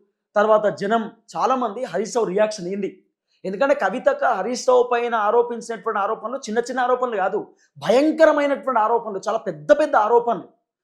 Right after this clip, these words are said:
అసలు ఎందుకు ఈ ఆరోపణలు చేసింది, ఈ ఆరోపణలు చేయడానికి గల కారణం ఏందనేది చాలామంది క్వశ్చన్ మార్క్ లెక్క కనబడ్డది. అప్పుడు బీఆర్ఎస్ పార్టీ లీడర్లు హరీష్ రావుకు ఫోన్ చేయడం స్టార్ట్ చేసిరట. హరీష్ అన్న, మా రక్తం మరిగిపోతుంది, మా కోపం వస్తుంది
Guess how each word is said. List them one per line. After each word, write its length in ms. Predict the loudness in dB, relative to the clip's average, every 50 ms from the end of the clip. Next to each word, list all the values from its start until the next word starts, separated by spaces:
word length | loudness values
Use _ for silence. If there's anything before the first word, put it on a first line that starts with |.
| _ _ _ _ -6
అసలు 180 | 0 4 4
ఎందుకు 280 | 6 6 6 4 4 6
ఈ 40 | 6
ఆరోపణలు 440 | 6 6 6 4 2 2 0 -2 -2
చేసింది, 520 | -2 -2 -4 -6 -10 -12 -12 -12 -12 _ _ _ _ _ _ _ _ -4
ఈ 60 | 0
ఆరోపణలు 480 | 2 6 8 10 10 10 10 6 2 2
చేయడానికి 380 | 4 4 4 4 2 2 2
గల 80 | 2 2
కారణం 360 | 0 0 -2 -2 -2 -2 -2
ఏందనేది 300 | -4 -4 -4 -6 -8 -8 -6 -4
చాలామంది 360 | 0 2 2 2 2 0 -6
క్వశ్చన్ 320 | -8 -8 -8 -6 -6 -4 -2
మార్క్ 180 | -2 -4 -2
లెక్క 140 | -4 -4 -2
కనబడ్డది. 440 | -2 -2 -2 -2 -2 -2 -4 -6 -10 -12 _ _ _ _ _ _ _ _ _ -6
అప్పుడు 640 | -6 -4 0 2 2 4 4 2 0 -4 -8 -10 _ _ _ _ _ _ -4
బీఆర్ఎస్ 440 | 0 2 6 6 6 6 6 4 0
పార్టీ 180 | 0 0 0
లీడర్లు 500 | -2 -2 0 0 0 0 0 0 2 2
హరీష్ 300 | 2 0 0 -4 -2 0
రావుకు 200 | 0 0 0 -2
ఫోన్ 260 | -4 -4 -4 -2 -2 -2
చేయడం 160 | -4 -4 -6
స్టార్ట్ 280 | -8 -10 -10 -10 -10
చేసిరట. 280 | -14 -14 -14 -16 -18 -20 _ _ _ _ _ _ _ _ _ _ -2
హరీష్ 240 | 0 0 0 0 0
అన్న, 300 | -2 -2 -2 -4 -4 -8 -14 _ _ _ _ _ _ -6
మా 80 | -4
రక్తం 320 | -4 -4 -4 -4 -2 -2 0
మరిగిపోతుంది, 560 | 0 0 0 -2 -2 -2 -4 -2 -4 -6 -6
మా 80 | -6
కోపం 340 | -6 -2 2 2 2 2 2
వస్తుంది 640 | 0 -2 -4 -6 -6 -6 -4 -4 -6 -6 -12 _